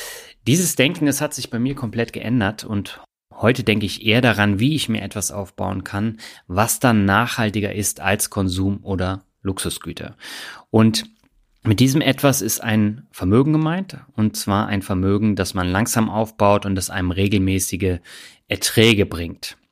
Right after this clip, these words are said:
Nicht von heute auf morgen, sondern über viele Jahre und sogar Jahrzehnte. Und zweitausenddreizehn war es so, dass ich mir das nicht wirklich vorstellen konnte.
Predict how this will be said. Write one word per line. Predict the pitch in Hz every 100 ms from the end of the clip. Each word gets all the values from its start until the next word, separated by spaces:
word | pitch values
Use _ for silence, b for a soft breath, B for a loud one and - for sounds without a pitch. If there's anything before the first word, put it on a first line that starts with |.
| _ -
Nicht | -
von | 113
heute | 113 131
auf | 107
morgen, | 104 110 156 127
sondern | 104 139 156
über | 151 117 139 147 143
viele | - 110 95
Jahre | 87 90 98 101 104
und | 101 107 -
sogar | - 107 - 87 90 -
Jahrzehnte. | 90 - - 101 98 80
Und | 90 B B B B
zweitausenddreizehn | - 113 147 123 104 95 120 127
war | 110
es | 104
so, | - 110
dass | 107 104
ich | 104
mir | 101 92
das | 98 87 - - - - -
nicht | 82 92 90 -
wirklich | 85 85
vorstellen | - 82 - 80
konnte. | 80 92 78 -